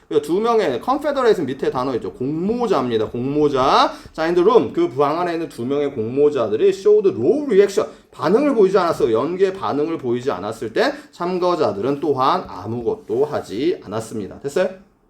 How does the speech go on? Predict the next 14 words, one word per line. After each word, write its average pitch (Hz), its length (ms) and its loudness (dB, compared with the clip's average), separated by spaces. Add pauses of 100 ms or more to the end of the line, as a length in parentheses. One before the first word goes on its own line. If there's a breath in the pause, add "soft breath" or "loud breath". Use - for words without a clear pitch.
(340)
오케이, 160 180 -2
오케이. 190 300 -4
정리가 170 320 2
됐나요? 165 340 2 (280)
그죠? 107 320 -6
자, 160 140 -2
그래서 190 200 4
여기도 202 340 4
이제 160 140 -2
예시, 180 500 0
예시인데 156 400 2
여기는 190 360 0
이제 160 260 -2
예시지만 190 840 -2